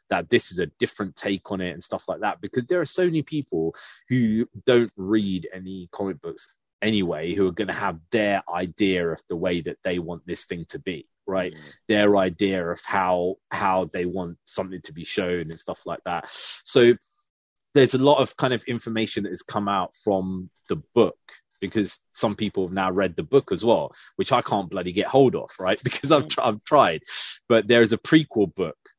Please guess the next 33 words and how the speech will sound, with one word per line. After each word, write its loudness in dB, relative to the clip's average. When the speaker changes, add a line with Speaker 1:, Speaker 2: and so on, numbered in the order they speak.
Speaker 1:
of, -2
um, 2
which -2
is -12
called -2
Before 4
the 2
Batman, -4
which -10
is -8
coming -4
out -4
here 2
on 2
March 0
the -12
first, -2
and -10
the -6
film -2
comes -6
out -2
on -10
March -6
the -18
fourth. -2
Gives 4
us 2
a 4
lot 2
more 0
information -4
about -2